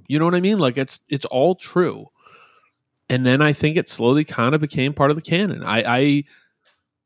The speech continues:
think it still is kind of asterisk, you know, like, Marauder has come into the hardcore canon, and I don't think anyone can deny it, even if you don't care for Marauder. Like, Marauder is part of the hardcore canon,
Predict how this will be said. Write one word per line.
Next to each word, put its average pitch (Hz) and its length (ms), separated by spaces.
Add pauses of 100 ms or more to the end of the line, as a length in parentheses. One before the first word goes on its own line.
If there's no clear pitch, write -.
(140)
think 156 260
it - 120
still 151 460
is 131 200
kind 131 340
of 110 240 (260)
asterisk, 165 960 (280)
you 127 160
know, 117 180
like, 104 320 (1700)
Marauder 143 680
has 143 280
come 131 380
into 135 380
the 117 80
hardcore 110 420
canon, 107 400
and 104 140
I 110 120
don't 110 300
think 110 420
anyone 110 460
can 107 220
deny 104 400
it, 123 240
even 110 240
if - 180
you 110 140
don't 107 240
care 104 180
for 104 120
Marauder. - 480 (680)
Like, 104 220
Marauder 104 400
is 107 100
part 101 300
of 95 100
the 95 80
hardcore 98 380
canon, - 320